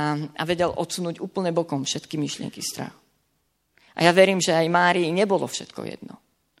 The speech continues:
keď robila tento skutok. V Evanjeliu podľa Marka v dvanástej kapitole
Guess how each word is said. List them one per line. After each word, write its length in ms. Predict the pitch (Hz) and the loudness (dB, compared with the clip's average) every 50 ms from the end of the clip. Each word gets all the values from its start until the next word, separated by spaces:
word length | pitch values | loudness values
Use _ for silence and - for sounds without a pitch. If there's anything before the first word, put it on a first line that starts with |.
| _ _ - | _ _ -6
keď 120 | - 151 151 | -4 -2 0
robila 320 | 147 151 147 147 143 143 | 0 0 2 0 0 -2
tento 240 | - 160 143 135 139 | -2 -4 -8 -8 -8
skutok. 400 | 131 - - - 143 - - - _ _ - - _ _ _ _ _ _ _ _ _ _ _ _ _ _ _ _ _ _ _ _ _ _ _ - - _ - | -10 -10 -10 -12 -14 -14 -14 -18 _ _ -20 -20 _ _ _ _ _ _ _ _ _ _ _ _ _ _ _ _ _ _ _ _ _ _ _ -20 -20 _ -8
V 60 | - | -2
Evanjeliu 400 | - 185 196 208 202 202 196 196 | 0 4 4 4 4 4 4 4
podľa 280 | 185 185 185 185 175 170 180 | 4 4 2 4 4 4 4
Marka 400 | 185 202 - - - 175 175 185 190 - - _ _ _ _ _ _ _ _ _ _ _ _ _ _ _ - - - _ - - | 4 4 2 2 2 2 0 0 -2 -8 -16 _ _ _ _ _ _ _ _ _ _ _ _ _ _ _ -20 -20 -20 _ -16 -12
v 160 | - 139 143 | -10 -8 -2
dvanástej 480 | 139 170 180 180 180 175 - - 190 | 2 4 4 6 4 4 4 2 2
kapitole 680 | 165 - 175 - 180 170 - 170 175 170 196 - - | 2 2 0 0 0 2 2 4 4 2 0 -2 -8